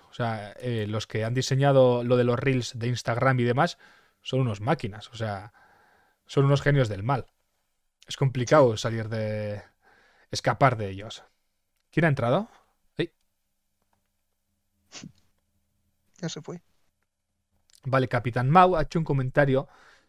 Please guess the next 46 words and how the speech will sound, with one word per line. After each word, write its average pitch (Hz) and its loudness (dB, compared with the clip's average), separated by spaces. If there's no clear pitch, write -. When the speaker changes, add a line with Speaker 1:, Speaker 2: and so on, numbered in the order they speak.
Speaker 1:
Estáis - -2
hablando 180 4
de 160 4
lo 127 4
malo 139 2
que - -4
es - -4
el 127 -2
alcohol, 143 0
el 110 -6
tabaco, 131 -2
los 135 0
refrescos 123 -6
azucarados. 127 -2
Incluso 117 -6
estáis 139 -2
insinuando 156 0
que - -6
las 117 -6
prohibiciones 113 -4
del 151 -2
tabaco 151 0
son 143 0
buenas. 131 -2
Yo 143 0
estoy 196 4
más 190 0
a 170 2
favor 180 4
de 180 2
la 147 4
legalización 131 0
de 151 0
las 101 -6
drogas. - -2
Y 127 2
ojo, 101 0
la 113 -4
no 139 2
promoción 151 2
de 147 0
las 104 -6
mismas. - -12
Habláis 127 -2
como 170 0
cuarentones, 110 -4